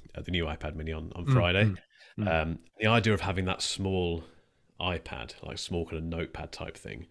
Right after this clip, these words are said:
Speaker 1: with the
Speaker 2: Mm.
Speaker 1: Apple Pencil, with the new version of Notes, is really exciting, I think.
Speaker 2: I actually have a client who does this. He, he's, he bought himself an iPad Mini specifically for that. Now, he works at an airport, so he's out on the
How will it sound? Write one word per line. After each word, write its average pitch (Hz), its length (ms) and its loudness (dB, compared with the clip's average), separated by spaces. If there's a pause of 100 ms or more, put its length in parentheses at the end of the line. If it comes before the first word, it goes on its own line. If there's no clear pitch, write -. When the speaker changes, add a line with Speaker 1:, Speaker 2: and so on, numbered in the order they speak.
(420)
Speaker 1:
with 101 120 4
the 98 100 4
Speaker 2:
Mm. 82 40 0
Speaker 1:
Apple 82 160 -6
Pencil, - 600 -10 (280)
with 95 220 -4
the 92 80 -6
new 87 180 0
version 76 320 -6
of - 80 -16
Notes, 78 460 -8 (320)
is 85 180 -6
really 82 280 0
exciting, - 500 -6
I - 200 -12
think. - 120 -2
Speaker 2:
I 135 140 12
actually 143 260 10
have 120 100 10
a 113 60 6
client 120 400 6
who 110 100 6
does 101 240 4
this. 101 240 2
He, 117 260 4
he's, 135 320 8 (480)
he 151 180 10
bought 135 380 10
himself 117 460 8
an 113 180 4
iPad 113 460 4
Mini 113 200 4
specifically 117 800 2
for - 140 -2
that. 104 360 0 (380)
Now, 113 100 8
he 143 140 12
works 143 280 12
at 120 140 4
an 113 100 4
airport, 147 440 10
so 123 320 8
he's 120 420 2 (100)
out 123 220 8 (220)
on 117 260 8
the 113 420 6